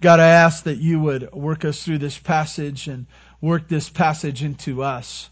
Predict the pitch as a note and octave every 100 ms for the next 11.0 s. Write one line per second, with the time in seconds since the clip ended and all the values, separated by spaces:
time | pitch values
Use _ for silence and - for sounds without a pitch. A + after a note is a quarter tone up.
0 | _ _ _ _ _ D3 C#3+ D#3+ D#3+ D3+
1 | - F#3 E3+ D3+ C3+ A#2+ F3 F3 F3 -
2 | - - C3+ B2+ B2 B2+ C#3 D#3+ D3 C#3+
3 | D3+ E3+ F3 - - _ _ _ _ _
4 | _ C3+ G2+ D3+ D3+ C#3 E3 D3+ D3+ C3+
5 | - C#3 - C#3 - D3+ D3+ C#3 C3 B2
6 | B2 C#3 D3 - A2 - - _ _ -
7 | B2+ C3+ B2+ B2+ B2 A#2+ - B2+ A2+ -
8 | A#2+ - A2+ A2+ G2 _ _ _ _ -
9 | A#2 C3 B2 A#2+ G#2+ G#2 A#2+ A#2 A2+ -
10 | A2+ G2 G2+ _ _ _ B2 A2 A2 F#2